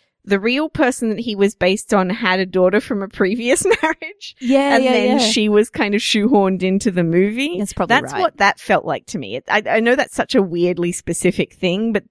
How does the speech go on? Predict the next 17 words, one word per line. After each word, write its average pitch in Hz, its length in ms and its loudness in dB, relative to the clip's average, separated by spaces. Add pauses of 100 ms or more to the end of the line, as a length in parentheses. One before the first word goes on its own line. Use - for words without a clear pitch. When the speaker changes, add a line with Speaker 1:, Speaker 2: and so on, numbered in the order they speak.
Speaker 1:
that's - 340 -2
what 180 220 2
I 156 140 2
was, 160 260 0 (140)
Speaker 2:
Mm. 208 260 -8
Speaker 1:
like, 160 320 -2 (140)
thinking 170 360 -4
about 165 280 0
that 170 160 0
role, 175 240 4
because 226 280 0
she 269 140 -2
clearly 262 400 2
didn't 170 300 -2
belong. 107 500 -4
Speaker 2:
And 247 180 0
co-, - 140 0